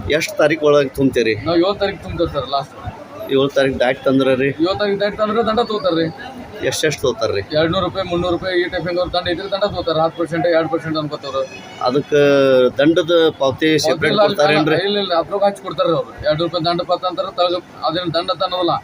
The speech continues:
Speaker 2: ಫಕ್ತ್ ಎರಡ್ನೂರು ರೂಪಾಯಿ ಅಂತಾರೆ, ತಳಗ ಹಚ್ಚಿ, ಆ, ಕೊಟ್ಟು ಬಿಡ್ತಾರೆ. ಫೈನ್ ರೂಪಾಯಿ ಅನ್ನೋದಿಲ್ಲ, ಏನಿಲ್ಲ.
Speaker 1: ಮುಂದೆ ಬಿಲ್ ಒಳಗೆ ಹೋಗಿ ತುಂಬ ತುಂಬ್ತಾರೆ, ಇಲ್ಲಿ ವಸೂಲಿ
Speaker 2: ಇಲ್ಲ, ಇಲ್ಲ,
Speaker 1: ಬರ್ತಾರ್ರಿ?
Speaker 2: ಬರ್ತಾರೆ. ನಾವು ಅನ್ಕೋ ಏಳನೇ ತಾರೀಕು ಕಂಪಲ್ಸರಿ ತುಂಬೋತಾರೆ ಒಳಗೆ ಹೋಗಿ ಅಲ್ಲಿ.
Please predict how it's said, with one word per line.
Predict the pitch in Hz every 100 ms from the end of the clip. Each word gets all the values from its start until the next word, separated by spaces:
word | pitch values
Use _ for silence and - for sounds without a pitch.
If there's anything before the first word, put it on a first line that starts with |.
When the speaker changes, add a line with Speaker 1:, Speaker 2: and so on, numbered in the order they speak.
| - -
Speaker 2:
ಫಕ್ತ್ | 175 165
ಎರಡ್ನೂರು | 180 180 175
ರೂಪಾಯಿ | 180
ಅಂತಾರೆ, | 170 190 214 226 - - - -
ತಳಗ | 175 175
ಹಚ್ಚಿ, | 180 202
ಆ, | 208 226 226 - - - - - 151 156
ಕೊಟ್ಟು | 160 196
ಬಿಡ್ತಾರೆ. | 175 165 -
ಫೈನ್ | 165 190
ರೂಪಾಯಿ | 190 190
ಅನ್ನೋದಿಲ್ಲ, | 196 214 208
ಏನಿಲ್ಲ. | 185 165 123 - - - - - - - - - - - - - - 127
Speaker 1:
ಮುಂದೆ | 131 131 135 127 117 113 - - - - - - - - - -
ಬಿಲ್ | 147 160 147
ಒಳಗೆ | 139 147
ಹೋಗಿ | 151 147 131
ತುಂಬ | 131 139 143 139
ತುಂಬ್ತಾರೆ, | 139 151 170
ಇಲ್ಲಿ | 165 151 135
ವಸೂಲಿ | 123 143
Speaker 2:
ಇಲ್ಲ, | 143
ಇಲ್ಲ, | 131
Speaker 1:
ಬರ್ತಾರ್ರಿ? | 170 117 117
Speaker 2:
ಬರ್ತಾರೆ. | - 214 214 202
ನಾವು | 202 208
ಅನ್ಕೋ | 220
ಏಳನೇ | 202 190 208
ತಾರೀಕು | 208 180
ಕಂಪಲ್ಸರಿ | 202 202 196
ತುಂಬೋತಾರೆ | 180 180 175 160
ಒಳಗೆ | 156 147
ಹೋಗಿ | 135
ಅಲ್ಲಿ. | 120